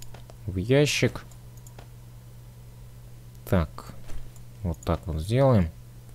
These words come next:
Дальше что у нас тут? Металлолом. Мёд мы пока себе оставим, он пригодился. Хавчик тоже. Уголь.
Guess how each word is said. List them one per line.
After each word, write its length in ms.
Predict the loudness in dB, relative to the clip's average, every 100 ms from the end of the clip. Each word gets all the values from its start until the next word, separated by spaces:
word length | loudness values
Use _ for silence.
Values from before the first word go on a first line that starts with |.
| -16 -16 -16 -10 2
Дальше 280 | 6 6 2
что 260 | 0 6
у 60 | 6
нас 140 | 6
тут? 320 | 0 -8 -4
Металлолом. 800 | 0 0 4 6 8 10 8 8 4 -2 -4 -6 -14 -16 -16 -18 -16 -16 -16 -18 -16 -16 -18 -18 -18 -18 -4 6
Мёд 380 | 8 8 8
мы 160 | 4 4
пока 300 | 4 4 2
себе 320 | 2 6 6
оставим, 440 | 8 10 10 10 10
он 120 | 8
пригодился. 1000 | 6 8 8 10 10 8 8 8 8 6 -2 -6 -6 -10 -14 -14
Хавчик 440 | 0 4 4 2 -6 4
тоже. 680 | 6 8 8 10 12 10 6 -4 -10 -14 -8 2
Уголь. 600 | 4 4 6 8 8